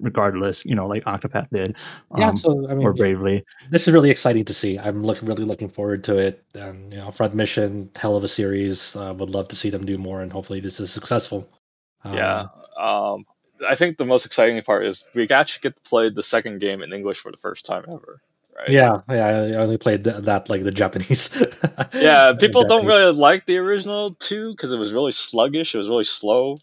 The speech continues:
Speaker 3: and
Speaker 2: Mm-hmm.
Speaker 3: maybe there's a lot of quality of life that will improve
Speaker 2: Yeah,
Speaker 3: that,
Speaker 2: I,
Speaker 3: maybe.
Speaker 2: I wonder what they're gonna do to two, because it's, it's definitely not my favorite in the series, but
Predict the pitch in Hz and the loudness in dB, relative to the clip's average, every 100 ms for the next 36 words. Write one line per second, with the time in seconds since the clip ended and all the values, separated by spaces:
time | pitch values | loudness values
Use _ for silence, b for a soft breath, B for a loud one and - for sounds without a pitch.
0 | _ - 107 104 110 110 127 135 120 113 | _ -4 -2 -2 0 4 4 6 4 2
1 | 104 110 104 - 110 113 104 101 107 113 | 4 4 4 4 4 4 0 0 0 0
2 | - - - - 101 104 104 - 120 117 | -6 -20 -12 -10 -6 -6 -6 -6 -6 2
3 | 139 147 127 123 139 127 131 139 135 127 | 4 6 4 0 -2 -2 0 0 0 0
4 | 113 113 104 104 92 - 98 90 _ 101 | 0 0 2 0 0 -4 -4 -6 _ -10
5 | 98 98 110 107 - 123 - 127 - 127 | -4 -2 -2 -6 -4 -4 0 0 2 0
6 | 104 98 98 98 95 104 92 95 92 92 | 0 -2 -4 -6 -6 -4 -4 -4 -6 -6
7 | 98 95 98 98 - 98 | -8 -6 -6 -8 -12 -18